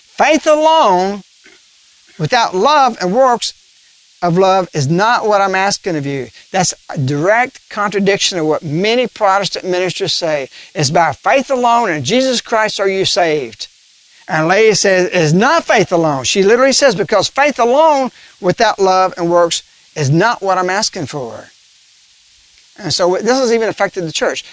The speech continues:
"All I need is faith. I don't need Medjugorje.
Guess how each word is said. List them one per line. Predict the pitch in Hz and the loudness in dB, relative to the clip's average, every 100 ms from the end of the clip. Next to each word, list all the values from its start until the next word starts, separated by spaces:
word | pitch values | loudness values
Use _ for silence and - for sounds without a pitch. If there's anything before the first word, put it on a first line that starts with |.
| - | -4
"All | 170 185 185 | 2 2 2
I | |
need | 180 185 | 2 0
is | 170 | -2
faith. | 196 180 123 - - - - | 0 0 0 -6 -20 -20 -6
I | - 240 | 0 0
don't | 208 | 2
need | 180 156 | 0 2
Medjugorje. | 151 135 143 143 175 247 262 | 0 -2 -2 0 0 0 -4